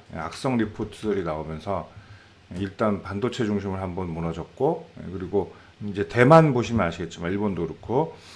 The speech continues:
어, 일본은 뭐, 예, 아니지만 신흥국 지수들이 특히, 예, 좀 많이 무너졌어요. 예. <clears throat> 자, 좀 우-, 어, 우려가 좀 너무 지나치다라는 말도 나왔지만 어쨌든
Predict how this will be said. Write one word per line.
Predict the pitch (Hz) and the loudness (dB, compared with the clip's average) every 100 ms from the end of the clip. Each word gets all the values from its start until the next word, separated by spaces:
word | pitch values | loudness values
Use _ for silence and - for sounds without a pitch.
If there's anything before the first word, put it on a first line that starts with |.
| - - - - | -20 -20 -20 -10
어, | 85 85 92 | -8 -6 -2
일본은 | 120 135 156 147 | 0 2 2 2
뭐, | 98 90 82 - | 0 -2 -4 -6
예, | 92 85 | -6 -6
아니지만 | 87 85 87 92 | -6 -6 -6 -6
신흥국 | - 202 214 196 - | -2 4 4 4 -2
지수들이 | 151 - 117 107 107 101 | -6 -2 -2 0 0 -2
특히, | - - - 110 110 76 73 - | -8 -8 -2 0 0 -4 -8 -12
예, | 90 85 | -8 -8
좀 | 82 82 | -6 -8
많이 | 85 101 | -6 -4
무너졌어요. | 87 85 90 78 - 80 76 - - - | -4 -4 -4 -6 -10 -12 -12 -14 -18 -16
예. | 87 87 - - - - - - - - - - - | -16 -16 -20 -20 -20 -18 -18 -20 -20 -16 -14 -12 -12
<clears throat> | 104 | -6
자, | 101 90 | -4 0
좀 | 104 90 | 0 -2
우-, | 98 - - - - | -8 -10 -18 -20 -14
어, | 107 98 90 80 64 - - | -6 -4 -2 -2 -4 -8 -4
우려가 | 104 120 135 127 | 4 10 12 10
좀 | 120 101 | 6 2
너무 | 92 98 - - - - | 2 2 -2 -8 -20 -16
지나치다라는 | - 107 117 - - 107 92 92 | -4 2 2 2 0 2 2 0
말도 | 90 82 90 | -2 -4 -4
나왔지만 | 80 78 80 - 87 | -4 -6 -8 -6 -4
어쨌든 | 92 - 107 - 104 143 | -4 -4 -4 -2 0 0